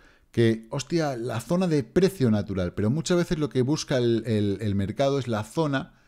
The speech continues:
de fuerza relativa, de la fuerza del mercado natural, y esa zona está en cincuenta y cinco, ¿vale? Lo vemos aquí, ese máximo que dio de pico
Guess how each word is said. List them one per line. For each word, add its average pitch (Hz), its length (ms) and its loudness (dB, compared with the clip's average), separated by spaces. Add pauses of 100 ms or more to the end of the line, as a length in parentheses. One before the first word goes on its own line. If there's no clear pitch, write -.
(340)
de 107 220 2
fuerza 165 560 2
relativa, 117 720 -2
de 90 160 -8
la 85 140 -6
fuerza 131 360 -6
del 147 80 0
mercado 143 560 0 (200)
natural, 98 560 0
y 147 160 2
esa 175 220 2
zona 175 200 -4
está 160 180 -2
en 165 80 -4
cincuenta 131 500 -2
y 101 60 -4
cinco, - 460 -8 (440)
¿vale? 156 400 0
Lo 104 260 4
vemos 151 300 2
aquí, 120 400 -4 (260)
ese 123 300 -2
máximo 117 440 0
que 90 100 -2
dio 120 140 2
de 120 120 2
pico 185 480 -4